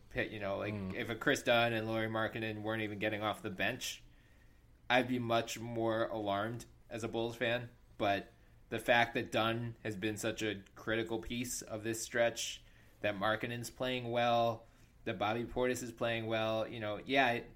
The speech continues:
Speaker 1: Nico's helped fuel a lot of this, but they have a team option on him next year. Like, they could keep him
Speaker 2: Mm.
Speaker 1: around.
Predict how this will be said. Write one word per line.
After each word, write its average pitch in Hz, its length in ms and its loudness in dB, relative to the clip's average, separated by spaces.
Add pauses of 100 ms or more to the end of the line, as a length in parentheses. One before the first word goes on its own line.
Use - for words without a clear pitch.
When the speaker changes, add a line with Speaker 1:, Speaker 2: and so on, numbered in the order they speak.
(140)
Speaker 1:
Nico's 127 560 -2
helped 120 300 2
fuel 120 420 -2
a 107 60 0
lot 107 240 2
of 120 100 -4
this, 135 300 -2
but 107 340 0 (460)
they 117 80 2
have 151 220 6
a - 20 0
team 131 260 -4
option 117 420 0
on 95 160 -2
him 95 200 -4
next 92 300 -4
year. 95 200 -2
Like, 92 220 -4
they 95 140 -4
could 127 340 -4
keep 98 240 -8
him 92 120 -2
Speaker 2:
Mm. 87 100 -4
Speaker 1:
around. 87 360 -6